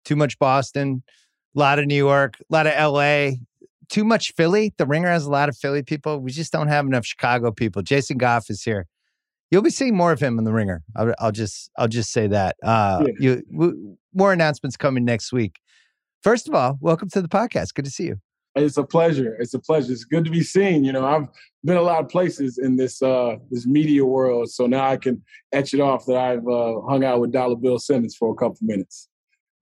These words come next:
Speaker 1: Before we talk about the Bears, which is the reason I'm pulling you on, because I love the Bears under and I really wanna dive into it.
Speaker 2: Yeah, yeah.
Speaker 1: I floated a Zach LaVine, Ben Simmons trade to you that you initially,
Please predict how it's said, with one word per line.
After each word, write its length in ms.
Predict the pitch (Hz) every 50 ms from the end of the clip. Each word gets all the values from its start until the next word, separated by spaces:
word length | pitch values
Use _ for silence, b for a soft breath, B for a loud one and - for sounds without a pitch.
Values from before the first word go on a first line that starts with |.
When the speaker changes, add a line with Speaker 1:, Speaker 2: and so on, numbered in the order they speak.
| - -
Speaker 1:
Before 380 | - 165 143 - - 175 185 185
we 120 | 185 185
talk 280 | - - 175 170 147 -
about 240 | 160 151 147 123 107
the 60 | 127
Bears, 520 | 110 95 139 135 127 120 107 101 95 -
which 180 | - 120 110 -
is 140 | 117 110 101
the 120 | - 113
reason 340 | 113 113 110 104 87 110 113
I'm 140 | 110 107 98
pulling 280 | - - 110 107 104 98
you 140 | 98 101
on, 260 | 104 107 101 95 87 85
because 360 | - 98 - - 104 95 98
I 80 | 104
love 240 | 107 107 110 110 101
the 80 | 101 107
Bears 340 | 85 107 101 101 101 90 101
under 320 | 104 101 98 95 92 90
and 100 | 90 92
I 40 | 95
really 260 | 92 98 104 101 101
wanna 240 | 98 98 98 98 95
dive 300 | 82 98 92 92 90 92
into 240 | 92 90 - 92 87
it. 160 | 85 80 - _ _ _ _ _ _ _ -
Speaker 2:
Yeah, 260 | 95 - 196 302 311 302 - 302 - _ _ _ - -
yeah. 400 | - 95 98 98 98 98 95 - - - - - _ _ _
Speaker 1:
I 180 | - 156 190 208
floated 440 | - - - 240 226 214 196 180
a 100 | 151 143
Zach 380 | 131 107 92 139 131 135 139 -
LaVine, 500 | - 147 143 123 131 131 131 123 120 113
Ben 280 | 92 - 127 123 120 113
Simmons 720 | - - - 127 120 113 110 104 98 90 82 82 - - - - - -
trade 460 | - - - 139 123 117 113 107 90
to 100 | - 131
you 440 | 127 113 110 104 101 95 95 92 90 92 _ _ -
that 220 | 151 139 120 113 -
you 200 | 151 151 160 160
initially, 520 | 156 151 160 180 170 - 196 185 175 170